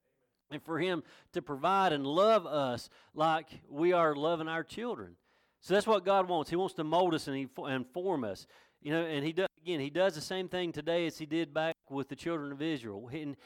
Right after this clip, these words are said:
he wants us, as we go through these hard times and these good times, as we go through these times of, of hardships and we go through these times of celebration,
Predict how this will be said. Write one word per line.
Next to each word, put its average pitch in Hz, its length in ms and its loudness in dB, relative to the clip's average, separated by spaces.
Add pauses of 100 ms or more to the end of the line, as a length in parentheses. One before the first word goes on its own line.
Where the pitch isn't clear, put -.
(160)
he 175 100 2
wants 202 320 4
us, 190 160 2
as 135 100 -6
we 175 120 0
go 202 160 6
through 185 220 0
these 180 220 -4 (260)
hard 202 340 4
times 143 480 -6 (180)
and 147 140 -2
these 160 140 2
good 208 340 4
times, 131 420 -4
as 135 140 -8
we 160 80 -4
go 196 200 4
through 196 140 -4
these 185 160 -4
times 196 380 -2
of, 147 120 -2 (220)
of 139 140 -2
hardships 190 640 0
and 143 80 -6
we 151 80 -4
go 190 160 4
through 196 140 -6
these 185 120 -6
times 190 320 -2
of 143 60 -8
celebration, 185 760 0